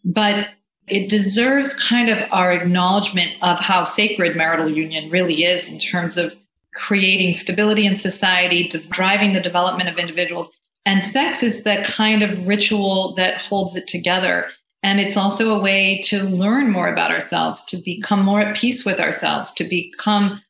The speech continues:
more capable of loving through our embodiment. And so we, sometimes in our culture, we can kind of put it in these fear-based frames and rigid frames because we're terrified of it. And I understand it, but I think the more we grow, the more we understand how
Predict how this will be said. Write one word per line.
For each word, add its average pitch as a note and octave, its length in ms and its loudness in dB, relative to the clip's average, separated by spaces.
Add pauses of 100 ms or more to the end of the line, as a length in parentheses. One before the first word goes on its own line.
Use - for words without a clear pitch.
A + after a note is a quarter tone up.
more G#3+ 200 2
capable G3 520 0
of F3+ 140 0
loving F#3 680 2
through F#3 200 0
our E3 200 0
embodiment. D3 560 -4 (360)
And F3+ 200 0
so G3 320 0
we, G3 500 0 (280)
sometimes C#4 460 2
in G#3 100 4
our F#3 380 2
culture, A3+ 340 0
we F3+ 120 0
can F#3 180 -2
kind G#3+ 260 2
of G3+ 140 -2
put G#3 180 0
it F#3+ 140 -2
in F#3 100 2
these E3 260 -2
fear-based F#3 580 0 (120)
frames F#3 500 2
and D#3+ 240 -2
rigid F#3 380 0
frames F3+ 420 0 (300)
because G#3 300 0
we're G#3 80 2
terrified G#3 560 0
of F#3+ 120 0
it. G3+ 220 0
And G3 140 2
I F#3 160 2
understand G3 640 0
it, G#3+ 180 -2 (280)
but G#3 140 0
I G3+ 180 0
think A3+ 180 2
the A3+ 80 0
more G3 260 2
we G3+ 140 0
grow, F#3+ 360 0
the F3+ 80 0
more F3 240 0
we F3 140 0
understand F3 760 -2
how D#3 260 -4